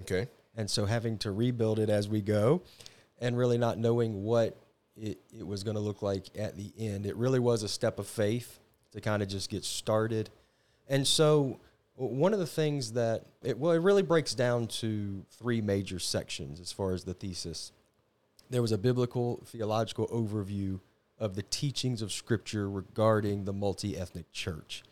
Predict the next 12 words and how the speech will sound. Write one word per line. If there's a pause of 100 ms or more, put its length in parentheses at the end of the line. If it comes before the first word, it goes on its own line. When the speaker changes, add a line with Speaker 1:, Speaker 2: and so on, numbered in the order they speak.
(280)
Speaker 2:
I
wanted
to
start
there (340)
so
that, (140)
uh, (340)
we
get
real
clear